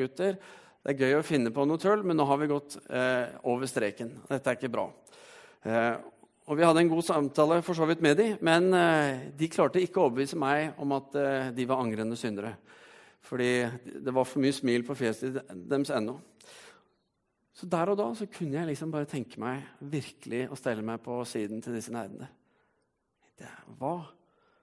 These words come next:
Her må vi få til noe hevn, for disse gutta, de skjønner liksom ikke bildet her. Så begynte jeg å bli kreativ inni meg, vet du, og tenke, «Hva kan vi gjøre?» Men så tenkte jeg, «Frode, det er du som er pastor her, må du skjerpe deg.» Ikke sant? Forsiktig nå.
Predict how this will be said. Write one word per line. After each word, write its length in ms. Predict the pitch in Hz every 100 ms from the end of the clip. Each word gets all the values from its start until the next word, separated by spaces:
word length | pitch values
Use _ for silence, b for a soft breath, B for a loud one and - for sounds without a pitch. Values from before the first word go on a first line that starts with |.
| _ _ _ _ _ _ _ -
Her 120 | 131
må 120 | 135
vi 100 | 131
få 200 | 131 113 98
til 120 | 110
noe 120 | 120 107
hevn, 240 | 104 120
for 120 | 120 123
disse 160 | 123
gutta, 320 | 123 110 120 123
de 120 | 123
skjønner 360 | 120 104 101 113
liksom 260 | 101 107
ikke 300 | 104 - 113 107
bildet 280 | 107 98 104
her. 160 | 110 - _ b b b b b b b _ _ _ _ _ _
Så 100 | -
begynte 200 | 135 131
jeg 40 | 147
å 60 |
bli 80 | 143
kreativ 560 | - 117 107 120 135 127
inni 160 | 110 107
meg, 220 | 127 151
vet 160 | -
du, 40 | 73 - -
og 80 | -
tenke, 280 | 110 107 120
«Hva 100 | 123
kan 180 | 123 120
vi 140 | 127 127
gjøre?» 240 | 104 135 - b b b b b b
Men 100 | 135
så 80 | 143
tenkte 220 | 139 131
jeg, 100 | 139
«Frode, 240 | 143 131 135
det 120 | 127
er 40 |
du 120 | 127 120
som 120 | 131
er 80 | 131
pastor 320 | 120 - 127
her, 200 | 131 127
må 120 | 127
du 80 | 127
skjerpe 260 | 120 - 101
deg.» 260 | 92 - - -
Ikke 100 | -
sant? 240 | 165 - B B B B B B B B B B -
Forsiktig 400 | 156 151 135 165
nå. 80 | 131